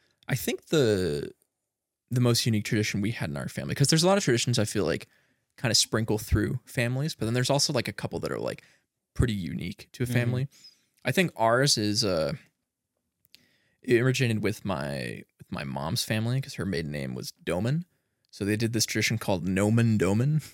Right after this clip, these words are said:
Speaker 2: Okay. <laughs>
Speaker 1: where it was kinda like a, so it was a Secret Santa, uh, esque tradition where on the twelfth of December, you would draw names out of a cup, and the person's name you got was your Secret Santa.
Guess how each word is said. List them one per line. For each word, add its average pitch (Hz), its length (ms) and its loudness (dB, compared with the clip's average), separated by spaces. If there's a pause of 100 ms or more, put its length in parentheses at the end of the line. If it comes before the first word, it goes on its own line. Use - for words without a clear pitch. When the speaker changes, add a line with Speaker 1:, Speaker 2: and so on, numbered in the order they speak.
(120)
Speaker 2:
Okay. - 420 -6
<laughs> - 40 -14
Speaker 1:
where 107 440 4 (320)
it 131 120 6
was 131 160 4
kinda 147 240 0
like 143 180 4
a, 110 180 2
so 135 120 4
it - 20 8
was 131 120 6
a 120 60 4
Secret - 340 2
Santa, 92 440 2 (520)
uh, 85 320 2
esque - 260 -2
tradition 90 560 -2 (420)
where 104 340 -2 (880)
on 87 420 0
the 80 400 0 (140)
twelfth 123 220 2
of 151 60 -2
December, 127 640 2
you - 140 -6
would - 200 -6
draw 85 500 0 (120)
names 110 400 0
out 117 80 -4
of - 60 -12
a - 60 -8
cup, - 340 -6 (800)
and 104 180 0
the 104 60 0
person's 131 380 2
name 107 200 0
you 78 100 -4
got 64 280 -4
was - 160 0
your - 120 -6
Secret - 360 -2
Santa. - 400 -2